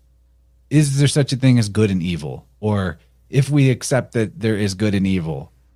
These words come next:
why is the evil allowed to exist? How does all this work? And so, uh, where I'm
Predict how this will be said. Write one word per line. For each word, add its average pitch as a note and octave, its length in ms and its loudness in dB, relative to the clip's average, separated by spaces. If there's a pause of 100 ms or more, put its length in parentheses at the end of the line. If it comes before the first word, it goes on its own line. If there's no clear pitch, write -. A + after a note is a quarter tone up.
(360)
why B2 380 0
is G#2 380 -6
the G#2 200 -8
evil F#2+ 300 -4
allowed D#2+ 340 -6
to D#2 120 -12
exist? C#2 520 -12 (420)
How C3 260 2
does A#2 200 0
all F#2 140 -2
this D#2+ 240 -8
work? - 320 -16 (400)
And A2 380 -4 (1900)
so, B2 240 -8 (300)
uh, - 140 -12
where C3 440 2
I'm C#3 400 2